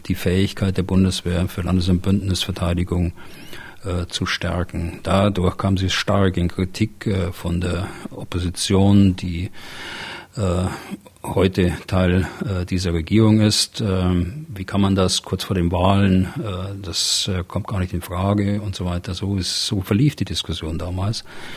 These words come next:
Und, äh, bis heute, äh, sind viele der Maßnahmen nicht umgesetzt.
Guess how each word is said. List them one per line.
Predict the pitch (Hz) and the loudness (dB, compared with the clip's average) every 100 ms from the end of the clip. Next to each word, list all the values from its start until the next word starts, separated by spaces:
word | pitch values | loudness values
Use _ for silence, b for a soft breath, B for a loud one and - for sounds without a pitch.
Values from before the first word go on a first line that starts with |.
| B B B - | B B B -4
Und, | 92 92 90 - - 101 | 2 4 4 0 -4 0
äh, | 90 82 | 0 2
bis | 107 - | 2 6
heute, | 156 - 76 104 - 175 | 6 6 0 -8 -8 -6
äh, | 98 92 101 | -4 -4 -4
sind | - 98 | -2 -2
viele | - 113 101 | 0 0 2
der | 87 | 2
Maßnahmen | 87 87 - 85 85 | 2 0 0 0 2
nicht | 82 - | 0 0
umgesetzt. | - 110 87 80 95 - - | 4 4 4 0 -2 -2 -4